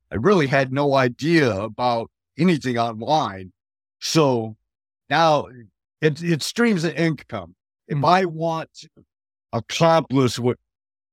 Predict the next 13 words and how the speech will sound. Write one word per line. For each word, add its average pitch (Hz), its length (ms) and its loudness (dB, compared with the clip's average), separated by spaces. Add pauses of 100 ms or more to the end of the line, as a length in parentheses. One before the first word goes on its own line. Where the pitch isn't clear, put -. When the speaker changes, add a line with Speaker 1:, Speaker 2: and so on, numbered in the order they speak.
(220)
Speaker 1:
God 156 260 4
is 127 160 -2
gonna 131 220 -2
have 147 360 0
for 123 100 -12
my 110 260 -4
life, 123 420 0
if 120 140 -20
I 143 120 -4
wanna 160 260 -2
live 139 200 -8
in 110 100 -14
Kenya, 110 500 -14